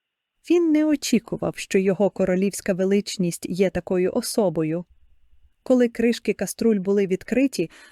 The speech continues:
Ванер відчув сильний запах їжі. Коли аромат поширився вітром, він ледь не загубився в ньому. Натовп теж занепокоївся,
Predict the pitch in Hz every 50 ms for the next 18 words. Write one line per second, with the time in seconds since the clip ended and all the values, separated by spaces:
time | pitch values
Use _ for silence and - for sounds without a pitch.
0 | _ - 226 262 285 294 247 202 196 175 170 202 - - - - 262 247 - -
1 | - - 214 220 226 226 226 233 240 220 - 170 160 - - 170 - - - 185
2 | 175 175 165 160 - - - 175 - _ _ _ _ _ - - _ _ _ _
3 | _ _ _ _ - 226 202 208 214 - - 190 208 208 202 208 202 185 - _
4 | - 180 - - 208 190 190 175 - - - 180 165 190 214 240 233 - 180 165
5 | 170 - - - _ _ _ _ _ - 294 302 294 269 277 _ - 247 - 262
6 | 269 254 277 254 - 339 285 220 165 - - - 175 151 170 170 165 160 156 156
7 | 156 - 180 _ _ _ _ _ _ _ _ _ _ - 202 185 196 214 226 -
8 | 180 - _ - - _ - 170 180 175 - - 240 233 240 240 - 269 - -
9 | 196 165 165 160 160 - - 190 175